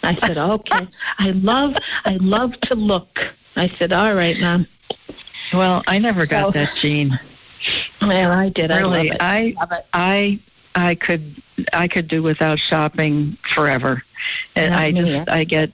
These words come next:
Speaker 2: I get too frustrated and too overwhelmed by it.
Speaker 1: Mm-hmm.
Speaker 2: So it just drives me nuts. But,
Speaker 1: No.
Speaker 2: um, obviously, you know, people get me gifts, and that's a good thing, 'cause otherwise
Speaker 1: There you go.
Speaker 2: I wouldn't be <laughs> finding anything.
Speaker 1: There you go.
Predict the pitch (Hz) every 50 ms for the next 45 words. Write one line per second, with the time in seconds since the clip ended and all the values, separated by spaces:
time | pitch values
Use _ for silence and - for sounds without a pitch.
0 | - - 156 - 180 175 175 - - 226 240 226 - - 202 196 202 - - -
1 | 208 196 190 190 190 190 180 170 165 - 185 185 175 170 165 160 156 151 151 147
2 | 147 147 147 143 135 - 143 135 123 120 117 - - _ _ _ _ - - -
3 | - - 180 180 180 180 170 - - 160 160 156 - - 170 175 - - - 170
4 | 165 165 156 147 147 147 143 139 135 135 131 127 131 - - - - - - -
5 | - - - - - _ 202 185 180 220 214 214 202 180 180 180 175 175 - -
6 | 185 175 175 175 160 - - 165 156 156 165 170 170 - _ _ _ _ _ -
7 | - - - - 185 180 160 151 165 160 - - 175 170 - 165 160 165 165 -
8 | 165 160 151 - 165 170 180 - - 175 165 160 160 165 - - 165 - 175 170
9 | 170 262 196 214 190 151 139 147 143 160 165 165 165 156 151 151 156 165 175 208
10 | 202 190 185 185 175 214 240 285 240 180 - - - - - - - - - -
11 | - 180 190 196 196 208 208 190 196 196 202 202 - - 202 196 226 220 - -
12 | - 269 - - - 269 - - - 233 - - _ _ - 262 - _ _ -
13 | 233 - - _ - - - - _ 233 - 202 185 185 185 190 233 - - -
14 | 226 285 240 214 175 180